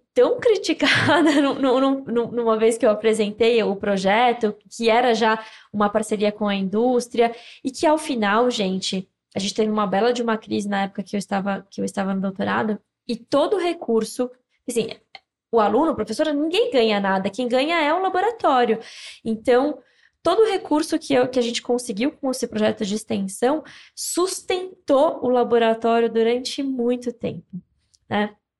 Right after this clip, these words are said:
Porque não, eles não conseguiam mais projetos e as verbas foram cortadas e a gente conseguiu continuar as pesquisas por conta dessa, dessa, desse trabalho de extensão.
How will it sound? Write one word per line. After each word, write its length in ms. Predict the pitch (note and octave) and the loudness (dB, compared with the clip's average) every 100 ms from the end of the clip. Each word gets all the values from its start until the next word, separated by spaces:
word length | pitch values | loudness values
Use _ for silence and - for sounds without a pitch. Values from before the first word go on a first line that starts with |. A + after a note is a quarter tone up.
| _ _ _ _ | _ _ _ _
Porque 300 | - G#3+ A#3 | -6 0 0
não, 220 | G3+ G3+ G3 | 0 -2 -4
eles 180 | G3 | -6
não 140 | F#3+ G3 | -8 -6
conseguiam 400 | G3 F#3+ F#3 F#3+ | -10 -8 -6 -4
mais 160 | F#3 | -6
projetos 840 | - A3+ G#3+ G#3 B3 B3+ A#3 G3+ F#3+ | -2 -2 0 0 2 0 -2 -8 -4
e 100 | F#3+ | -4
as 140 | F#3 | -4
verbas 320 | G3+ F#3 G3 | -6 -6 -10
foram 220 | - G3+ G3+ | -8 -8 -4
cortadas 720 | B3 B3 A3 G#3 A3 C4+ C4+ - - - | -4 -4 -2 0 0 -2 -6 -20 -20 -2
e 60 | A3+ | -2
a 40 | |
gente 160 | A3+ A3+ | -2 -2
conseguiu 440 | A#3+ A#3+ G#3+ A#3+ | -4 -2 -4 -2
continuar 340 | B3 A#3+ A3 | -4 -4 -4
as 80 | A3 | -4
pesquisas 480 | _ A3 A3+ A3 A3+ | _ -6 -2 -4 -4
por 160 | _ A#3+ | _ -6
conta 340 | G#3+ G#3 A3 | -4 -4 -4
dessa, 380 | G#3+ G#3 - - | -4 -6 -8 -8
dessa, 300 | G#3+ G3+ A3+ | -8 -6 -6
desse 180 | G3+ - | -8 -6
trabalho 300 | A3 G3+ G3+ | -4 -2 -4
de 80 | G#3+ | -6
extensão. 560 | - A#3 A3+ G#3 F#3+ | -6 -6 -6 -8 -8